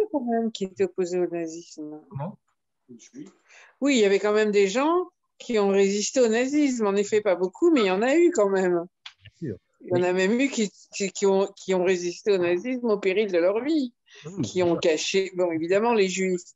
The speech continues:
Speaker 2: Ah, oui.
Speaker 1: mais pas seulement les Juifs. Bon, de toute façon, les Juifs ne pouvaient pas faire autrement, mais les non-Juifs, justement, qui, qui ont, euh, été, euh, euh, des gens qui ont, au péril de leur vie, caché des gens, euh, les ont sauvés. Donc, euh, il y en a eu quand même.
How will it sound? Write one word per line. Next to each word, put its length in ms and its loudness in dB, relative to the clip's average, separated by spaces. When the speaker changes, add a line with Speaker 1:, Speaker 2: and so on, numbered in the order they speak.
Speaker 2:
Ah, 120 -10
oui. 80 -4
Speaker 1:
mais 280 4
pas 180 0
seulement 380 0
les 160 2
Juifs. 240 0
Bon, 380 2
de 60 -2
toute 100 -12
façon, 320 0
les 80 2
Juifs 240 -4
ne 100 -20
pouvaient 180 0
pas 140 0
faire 160 -2
autrement, 480 0
mais 300 0
les 340 2
non-Juifs, 560 2
justement, 600 -2
qui, 440 -8
qui 260 -2
ont, 340 0
euh, 140 0
été, 460 0
euh, 240 0
euh, 240 -2
des 120 0
gens 160 0
qui 240 -4
ont, 380 0
au 40 -6
péril 360 -2
de 80 2
leur 220 2
vie, 180 -4
caché 400 0
des 180 0
gens, 560 0
euh, 180 -2
les 220 0
ont 160 0
sauvés. 560 -2
Donc, 360 -2
euh, 60 4
il 80 2
y 60 2
en 80 2
a 120 2
eu 200 2
quand 140 -4
même. 220 -4